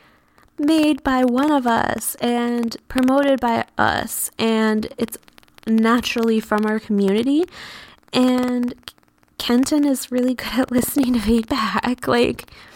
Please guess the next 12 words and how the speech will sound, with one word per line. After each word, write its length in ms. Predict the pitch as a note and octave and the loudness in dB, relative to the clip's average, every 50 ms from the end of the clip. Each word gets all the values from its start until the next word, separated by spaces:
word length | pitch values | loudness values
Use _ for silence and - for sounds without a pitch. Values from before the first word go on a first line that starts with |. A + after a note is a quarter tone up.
| - - - _ - _ _ _ _ _ _ _ _ _ _ _ _ _ _ _ _ _ - | -20 -20 -20 _ -20 _ _ _ _ _ _ _ _ _ _ _ _ _ _ _ _ _ 0
he's 300 | - A#3+ A#3+ B3+ B3+ A#3 | 0 2 2 2 2 2
amazing. 720 | B3+ B3+ B3+ A#3+ A#3 A#3 C4+ C#4 - - - - - A3 - - _ _ _ _ _ _ _ _ _ _ _ - - - - | 2 2 2 2 0 0 -2 -2 -2 -4 -6 -4 -6 -8 -12 -14 _ _ _ _ _ _ _ _ _ _ _ -20 -10 -2 0
Um, 600 | A#3+ A3+ A3+ A3 A3 A3 A3+ A#3 A#3+ A#3+ A#3+ B3 _ _ _ _ _ _ _ _ _ _ _ _ _ _ _ _ _ _ _ _ _ _ _ _ _ _ _ _ _ _ _ _ _ _ _ _ _ _ _ _ _ _ _ _ - | 2 4 4 2 2 0 -2 -4 -6 -6 -8 -10 _ _ _ _ _ _ _ _ _ _ _ _ _ _ _ _ _ _ _ _ _ _ _ _ _ _ _ _ _ _ _ _ _ _ _ _ _ _ _ _ _ _ _ _ -2
it's 240 | B3+ B3+ - - - | 0 0 0 0 -2
really 420 | C4+ C4 B3+ D4 D4+ D#4 D4+ D#4 | -2 0 2 2 2 4 4 2
upsetting, 720 | D4 C#4+ - - - - - B3 B3+ B3+ B3+ B3+ B3+ B3+ B3 | 2 0 -4 -6 -2 0 2 2 2 2 2 2 2 0 -2
too, 640 | - - - - B3 B3+ B3+ B3 A#3+ A#3 A#3 A#3 A#3 - _ - _ _ _ _ _ _ _ _ _ _ _ - | -4 -6 -2 0 0 2 2 2 2 2 2 2 0 -4 _ -20 _ _ _ _ _ _ _ _ _ _ _ -2
that 140 | - A#3+ A#3 | 0 0 0
we 200 | A#3 A3+ A3 A3+ | 0 0 -2 -2
see, 680 | A3 - - - - A#3 A#3 A3+ A3+ A3+ A3+ A3+ A3 A3+ - - _ _ _ _ _ _ - _ _ _ _ _ _ _ _ _ _ _ _ _ _ _ _ _ _ _ _ _ _ _ _ _ _ _ _ _ _ _ _ _ - | -4 -6 -8 -4 -2 -2 0 0 0 0 0 -2 -4 -6 -8 -18 _ _ _ _ _ _ -20 _ _ _ _ _ _ _ _ _ _ _ _ _ _ _ _ _ _ _ _ _ _ _ _ _ _ _ _ _ _ _ _ _ -2
<sighs> 20 | |
I, 120 | B3+ A#3+ | -2 -2